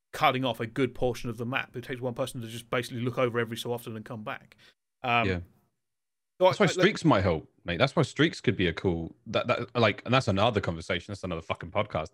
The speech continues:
Speaker 2: But that, like,
Speaker 1: <laughs>
Speaker 2: not, not that everyone's loving the way you acquire streaks in this game. Like, I think, I haven't done the math on it yet, but I think, let's just say, for example, what, a cruise missile is two thousand five hundred points. I need to get,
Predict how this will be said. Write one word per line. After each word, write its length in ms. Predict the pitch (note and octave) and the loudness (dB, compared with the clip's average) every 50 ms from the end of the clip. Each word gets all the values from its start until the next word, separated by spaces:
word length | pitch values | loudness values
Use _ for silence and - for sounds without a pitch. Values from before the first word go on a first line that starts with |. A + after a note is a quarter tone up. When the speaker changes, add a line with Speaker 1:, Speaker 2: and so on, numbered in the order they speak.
| _ _ _ _ - A#2+ - | _ _ _ _ -20 -6 0
Speaker 2:
But 120 | - B3+ - | 2 4 4
that, 200 | B2+ A#2 - - | 4 4 2 2
like, 160 | A2 A2+ - | 2 2 0
Speaker 1:
<laughs> 840 | - - - - - - - _ _ _ _ _ _ _ - - - | -2 -6 -8 -10 -12 -12 -12 _ _ _ _ _ _ _ -8 -2 2
Speaker 2:
not, 240 | A#2+ D3 F3 D3 D3+ | 4 4 4 6 6
not 160 | D#3+ F3+ E3 | 4 4 6
that 80 | F3 E3 | 4 4
everyone's 340 | G3 E3 E3 D3+ A#2+ F#2+ | 4 6 4 4 4 4
loving 240 | A2 B2+ B2+ A#2+ C3 | 4 4 4 4 4
the 80 | A2+ G2+ | 6 6
way 160 | G#2 A2 G2+ - - | 6 6 4 2 0
you 260 | - A2 G#2+ G#2+ G#2 - | 0 0 2 2 0 0
acquire 640 | G2+ G2 - _ _ - - - G#2+ A2 A2+ B2+ | -4 -4 -6 _ _ -6 0 4 6 6 6 6
streaks 340 | C3+ - - D3 D3 C#3+ - | 4 4 4 2 2 4 4
in 60 | D3+ | 4
this 160 | D3+ D#3 D3+ - | 4 4 4 4
game. 400 | - E3 F3+ G3 G3+ G3+ G3+ - _ _ | 2 2 4 2 2 0 -4 -6 _ _
Like, 320 | A2+ G2+ G2 F2+ E2 - - - | 2 4 4 4 2 -2 -8 -10
I 60 | A2 | -4
think, 220 | G#2+ - D3+ C#3 G#2 - - - | 0 0 0 0 0 -4 -4 0
I 60 | - | 2
haven't 160 | B2 D3+ D#3+ C#3 | 4 6 6 6
done 100 | C#3 A2+ | 6 6
the 60 | G2 | 6
math 240 | G2+ G#2 G2 - - | 6 6 4 4 2
on 60 | G2 | 0
it 60 | D#2+ | 2
yet, 140 | F2 E2+ E2 | 2 2 4
but 60 | - | 4
I 60 | F2 G2 | 4 4
think, 280 | - C3 A#2+ G#2+ - - - - - _ - | 4 4 2 2 0 -4 -12 -20 -6 _ 2
let's 120 | D3 C#3 | 2 2
just 120 | - B2 - | 2 4 4
say, 120 | C3+ G#2 | 4 4
for 100 | - G2+ | 6 4
example, 320 | F#2 E2 F#2 F2 - F#2 | 4 4 4 4 4 2
what, 140 | F2 E2+ B1+ | 2 2 2
a 40 | C#2 | 2
cruise 240 | - - B2 G#2+ F#2+ | 2 4 4 4 4
missile 280 | G#2 F2+ - G#2 F#2+ | 2 2 4 4 2
is 80 | F2 - | 2 2
two 180 | - - G#2 F2+ | 0 0 2 4
thousand 260 | F#2+ F2+ E2 F2 D#2+ | 4 4 4 2 0
five 240 | - F2+ F2 E2+ - | 0 2 0 0 0
hundred 180 | E2 E2 E2 | -4 -6 -4
points. 280 | - F2+ E2 D#2+ D#2 - - | -4 -4 -4 -4 -6 -2 2
I 120 | G#2+ A2 | 4 4
need 200 | A2+ A2+ G2 - | 4 4 2 0
to 60 | - F2 | -4 -6
get, 340 | E2+ - G2 F2+ F2 - | -2 2 2 4 4 2